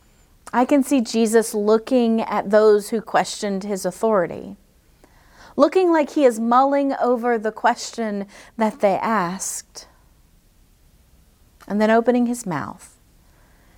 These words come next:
and saying, "I will ask you one question. If you tell me the answer, then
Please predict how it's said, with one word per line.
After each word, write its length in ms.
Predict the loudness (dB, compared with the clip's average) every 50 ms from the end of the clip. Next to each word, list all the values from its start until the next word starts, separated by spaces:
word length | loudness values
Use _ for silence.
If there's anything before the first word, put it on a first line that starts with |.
| _ _ -6
and 160 | -4 -4 -2
saying, 340 | 2 2 2 2 2 0 -2
"I 220 | 0 2 2 2
will 160 | 4 4 4 4
ask 340 | 4 2 0 -4 -8 -10
you 160 | -8 -6 -6 -4
one 360 | -4 -2 -2 -2 -2 -4 -6
question. 560 | -4 -6 -6 -6 -6 -14 -14 -14 -14 -14 -16 -18 -20 -20 -8 -2
If 180 | 0 0 0 2
you 140 | 2 2 2
tell 320 | 2 2 2 2 4 4
me 200 | 2 0 0 0
the 180 | 0 -2 -2 -2
answer, 480 | -2 -2 -2 0 2 2 2 4 4
then 180 | 2 2 0